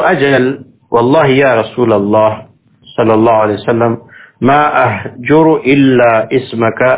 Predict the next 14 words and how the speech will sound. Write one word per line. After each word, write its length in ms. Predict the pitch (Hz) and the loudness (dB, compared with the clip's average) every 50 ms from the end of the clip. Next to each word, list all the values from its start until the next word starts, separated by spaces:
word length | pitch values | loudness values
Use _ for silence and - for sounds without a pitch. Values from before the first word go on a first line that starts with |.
| - - | -4 -4
متفق 580 | 143 147 143 - - 123 107 - 110 - - | -6 -6 -4 -2 -4 -4 -2 -2 -4 -4 -2
علیہ۔ 420 | 104 101 98 95 95 95 92 90 82 - - _ _ _ _ _ _ _ _ _ _ _ _ _ _ _ _ _ _ _ _ _ _ _ _ _ _ - - - - - - - - - - - - _ - - | -2 0 2 2 0 0 0 -2 -4 -6 -10 _ _ _ _ _ _ _ _ _ _ _ _ _ _ _ _ _ _ _ _ _ _ _ _ _ _ -20 -18 -18 -18 -20 -18 -20 -20 -20 -20 -20 -20 _ -2 -2
یہ 160 | 143 165 170 143 | 0 0 2 0
حدیث 280 | 160 156 165 180 180 165 | 0 0 2 2 2 2
بھی 120 | 170 180 | 2 0
حضرت 360 | 151 139 143 151 170 160 170 151 | 2 2 2 0 0 0 0 0
عائشہ 320 | 135 147 170 160 - 175 | 0 0 0 -2 -2 -2
رضی 280 | 180 170 156 139 127 123 | 0 0 0 0 0 0
اللہ 140 | 120 120 | 2 2
تعالیٰ 380 | 120 - - - - 117 113 113 | 0 0 -2 -4 -2 0 0 0
عنہ 240 | 110 107 107 113 117 113 - | 0 0 -2 -2 -2 -2 -2
سے 120 | 123 110 107 | -2 0 0
روایت 460 | 110 107 110 113 131 143 139 - 117 | 2 2 2 2 0 -2 -4 -4 -6
ہے۔ 160 | 98 92 98 | -6 -6 -6